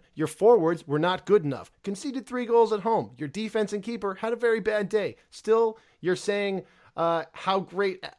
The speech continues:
uh, at Arsenal were. Do me a favor, man. No bias. Fact." Uh, <laughs> Gary Lineker said, "I just love the idea that anyone would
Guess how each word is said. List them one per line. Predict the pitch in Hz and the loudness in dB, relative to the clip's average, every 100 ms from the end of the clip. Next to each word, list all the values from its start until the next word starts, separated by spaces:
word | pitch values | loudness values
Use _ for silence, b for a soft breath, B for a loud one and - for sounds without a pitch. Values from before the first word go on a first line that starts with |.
| 170 | 0
uh, | 165 165 - | 2 2 0
at | 175 - | -2 0
Arsenal | 170 180 - 180 175 | 0 0 0 -2 0
were. | 190 160 113 - | 0 0 -2 -8
Do | 269 | -6
me | 254 240 | -2 -2
a | |
favor, | 233 240 285 208 | -2 -2 -2 -2
man. | 156 175 190 190 - | 0 0 0 -4 -4
No | 151 170 | 0 0
bias. | 151 190 123 - - _ _ - | 0 -2 -2 -10 -20 _ _ 0
Fact." | 202 135 - _ b b b b b | 2 0 -8 _ b b b b b
Uh, | 170 165 156 - - - | 2 2 2 -6 -8 -4
<laughs> | 202 196 - | -4 -4 -4
Gary | 180 208 214 | 2 6 6
Lineker | 214 214 202 160 | 8 4 4 -2
said, | 143 160 127 b b | -2 -2 -2 b b
"I | 185 | -4
just | 214 185 | -2 -2
love | 139 139 180 214 | 0 6 6 6
the | 156 165 | 2 -2
idea | 143 147 | -2 -4
that | 131 139 185 | -4 -6 -2
anyone | 190 180 147 | 0 0 0
would | 147 | -2